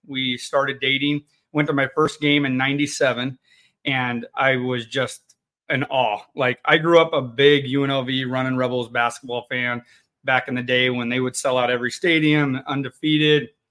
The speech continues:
just the best college basketball team ever, um, but never had gotten into college football. And then, yeah, she took me to a game. It was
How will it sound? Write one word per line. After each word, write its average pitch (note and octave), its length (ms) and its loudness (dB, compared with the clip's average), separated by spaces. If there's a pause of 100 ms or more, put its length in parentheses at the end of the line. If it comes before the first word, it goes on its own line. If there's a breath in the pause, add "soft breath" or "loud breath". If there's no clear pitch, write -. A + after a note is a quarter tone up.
(400)
just C3+ 280 -6
the D3 60 -8
best C3+ 300 -4
college C3 260 -2
basketball C3 320 -2
team B2+ 180 -8
ever, B2 380 -2 (480 soft breath)
um, C3 220 0
but D3 160 2
never D3+ 480 6
had C#3 80 -4
gotten C#3 240 4
into B2+ 120 -4
college A#2+ 280 -2
football. B2+ 420 -10 (460)
And B2+ 240 -2
then, B2 160 -4
yeah, C3 160 0
she C3 160 -6
took D3+ 180 0
me D3+ 100 4
to D3 60 6
a C#3+ 40 4
game. D3 280 2
It C#3+ 60 0
was B2+ 160 -4